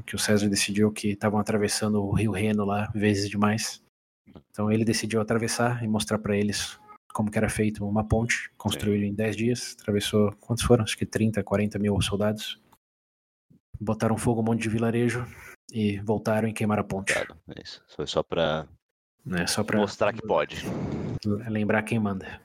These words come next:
Speaker 2: Hum, é.
Speaker 1: Depois disso, foi pra Grã-Bretanha pela primeira vez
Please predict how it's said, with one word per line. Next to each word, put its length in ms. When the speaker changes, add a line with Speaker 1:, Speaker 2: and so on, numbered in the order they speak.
Speaker 2:
Hum, 340
é. 240
Speaker 1:
Depois 500
disso, 320
foi 140
pra 140
Grã-Bretanha 560
pela 180
primeira 280
vez 440